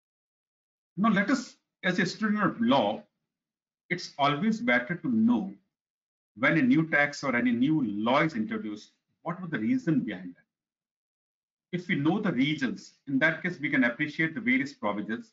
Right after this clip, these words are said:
And even while arguing the cases before the courts, it's become very, um,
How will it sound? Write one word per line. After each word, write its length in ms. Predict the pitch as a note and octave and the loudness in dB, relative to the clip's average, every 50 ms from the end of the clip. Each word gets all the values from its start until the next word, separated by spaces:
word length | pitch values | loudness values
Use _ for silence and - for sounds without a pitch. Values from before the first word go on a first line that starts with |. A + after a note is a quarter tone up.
| _ _ - | _ _ -4
And 180 | C3+ C3+ - E3 | -4 -4 -2 -4
even 300 | D#3 E3 F#3 F3 C#3+ A2 | -4 -4 -2 -2 0 0
while 240 | B2+ C#3+ D#3 D#3 D#3 - _ _ - | 0 0 0 0 -2 -6 _ _ -2
arguing 500 | - A#2 A#2+ B2 B2 - E3+ G3+ A3 G#3+ | 0 0 0 0 -2 -2 -2 0 0 0
the 80 | F3+ | 0
cases 400 | - - - C3 C3+ - - D#3+ | -2 0 0 0 0 0 -4 -6
before 300 | C3 A#2+ B2 - - A2+ | -6 -6 -8 -8 -8 -10
the 140 | G2 G2 - - _ _ | -10 -10 -12 -16 _ _
courts, 480 | - E3 C3 G2+ - - - - - - _ _ _ _ _ _ _ _ _ _ _ _ _ _ _ _ _ _ - | -4 -2 -2 -2 -4 -8 -14 -18 -18 -20 _ _ _ _ _ _ _ _ _ _ _ _ _ _ _ _ _ _ -8
it's 180 | G3 - - | -8 -8 -6
become 380 | - F#3 F#3+ F#3+ G#3+ G#3 F#3 C3+ | -6 -6 -4 -2 -2 -2 -2 0
very, 480 | A#2+ C#3+ D#3 F#3 F#3+ G3 G3+ F#3+ - - _ _ _ _ _ _ _ _ _ _ _ _ _ | 0 0 0 0 0 -2 -2 -4 -10 -16 _ _ _ _ _ _ _ _ _ _ _ _ _
um, 280 | C#3+ C#3 D3 D3 C#3+ | -2 -2 -2 -2 -6